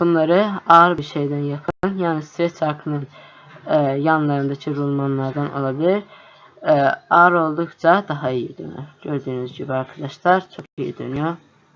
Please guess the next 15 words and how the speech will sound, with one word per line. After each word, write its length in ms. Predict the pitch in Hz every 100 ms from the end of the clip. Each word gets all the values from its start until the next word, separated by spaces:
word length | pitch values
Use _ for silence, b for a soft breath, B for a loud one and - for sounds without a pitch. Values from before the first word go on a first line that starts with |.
| _ _ _ B B B B
Ama 200 | 180 175
çok 300 | - 170 -
da 80 | 156
sert 400 | - 139 143 -
vurmayın, 380 | 143 143 156 156
ona 240 | - 143
göre 240 | 143 135 143
de 180 | 143
dağılabilir. 600 | 135 - - - - 156 - b b b b b b b b _ _ _ _ 175
E, 240 | 165 165 208
bugün 300 | 220 208 196
sizlerle 600 | - 175 175 180 175 156
arkadaşlar 560 | 156 160 151 147 180 175 165
stres 400 | - - 160 156
çarkı 540 | 156 139 135 143 127